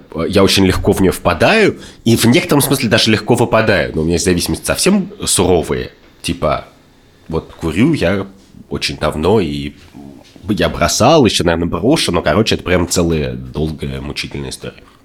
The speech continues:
Есть какие-то зависимости очень ситуативные, ну, например, я в какой-то момент, значит, обнаружил как бы любимую свою кофейню в Москве.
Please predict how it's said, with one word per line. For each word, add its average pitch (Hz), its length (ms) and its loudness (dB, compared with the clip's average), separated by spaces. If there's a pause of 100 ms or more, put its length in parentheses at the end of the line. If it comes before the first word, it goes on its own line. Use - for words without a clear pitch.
(120)
Есть 104 360 -2 (260)
какие-то 92 340 0
зависимости 98 560 2
очень 82 200 0
ситуативные, 98 920 2 (640)
ну, 131 80 6
например, 110 420 4
я 101 280 2 (100)
в - 80 -8
какой-то 98 340 2
момент, 95 320 2
значит, 87 300 -2
обнаружил 87 680 0 (200)
как - 240 -6
бы 78 100 -4
любимую 78 640 -2
свою 73 320 -4
кофейню 160 480 0
в - 100 -8
Москве. - 500 -6